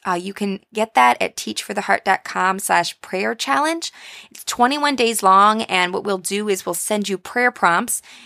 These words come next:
either weekly or daily, whatever you choose. Uh, just, it's sometimes helpful just to have a focus for each day. Um, and so you can check that out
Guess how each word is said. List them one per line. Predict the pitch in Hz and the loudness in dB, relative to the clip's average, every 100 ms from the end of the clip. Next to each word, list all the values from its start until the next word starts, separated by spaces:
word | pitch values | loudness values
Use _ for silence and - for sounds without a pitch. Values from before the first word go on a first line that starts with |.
| _ | _
either | 196 185 | -4 0
weekly | 175 208 226 - 262 | 0 -2 -6 -4 0
or | 202 | 2
daily, | 185 185 180 185 | 2 0 2 0
whatever | 175 170 | 0 0
you | 180 185 | -4 -6
choose. | - - 196 165 165 - - _ | -6 -4 -2 -2 -2 -8 -20 _
Uh, | 180 | 0
just, | 185 262 - - | 2 -4 -6 -8
it's | 262 - | -10 -4
sometimes | 339 - 427 - | -4 -2 -4 0
helpful | 302 - 214 | -2 0 -2
just | 196 196 | -2 -4
to | 208 | -6
have | - 214 226 214 - | 0 4 4 2 -4
a | 190 | -6
focus | - 220 214 - - - | -2 -2 -2 -6 -8 -10
for | - 196 | -10 -10
each | 202 185 - | -8 -8 -8
day. | - 165 156 180 - - - - | -2 0 0 -6 -16 -20 -20 -2
Um, | 180 180 175 170 | 4 4 4 0
and | 185 180 180 | -2 -2 -2
so | - 185 180 | 0 0 0
you | 175 | -4
can | 175 170 | -12 -10
check | - 185 | -6 -6
that | - 185 | 2 4
out | 165 160 247 | 6 4 2